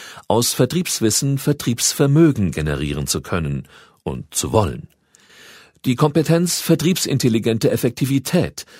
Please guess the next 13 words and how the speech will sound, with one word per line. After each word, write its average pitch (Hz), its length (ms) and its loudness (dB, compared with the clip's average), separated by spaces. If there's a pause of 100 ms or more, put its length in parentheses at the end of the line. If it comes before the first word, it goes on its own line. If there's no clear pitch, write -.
(300)
deren 71 220 -4
Motto 113 240 2
lautet, 104 400 2 (320)
das - 240 -4
Richtige 131 440 2
zur 123 220 2
richtigen 120 440 0
Zeit, - 520 -2 (120)
richtig, 143 720 -2
oft - 480 0 (340)
und 120 280 -2
konsequent 139 680 2
tun. - 380 -8